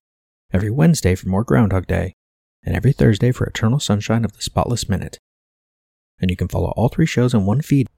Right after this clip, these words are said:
Just search an existential trilogy. Follow this show on Twitter at Groundhog Day M X M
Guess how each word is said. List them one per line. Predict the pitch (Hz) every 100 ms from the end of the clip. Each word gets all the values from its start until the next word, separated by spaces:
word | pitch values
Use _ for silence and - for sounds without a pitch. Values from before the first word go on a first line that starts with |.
| -
Just | 92 -
search | - 123 - - _
an | 107
existential | - 92 110 - 92 - 92
trilogy. | - 92 82 92 - _ _ _ _ _ _ _ _ _ _
Follow | 151 180
this | 147 156
show | - 95 85
on | - 135
Twitter | - 147 92 92 _
at | - 95
Groundhog | 107 120 151 147 143
Day | 110 110 -
M | 120 123
X | - 113 - -
M | 110 85 85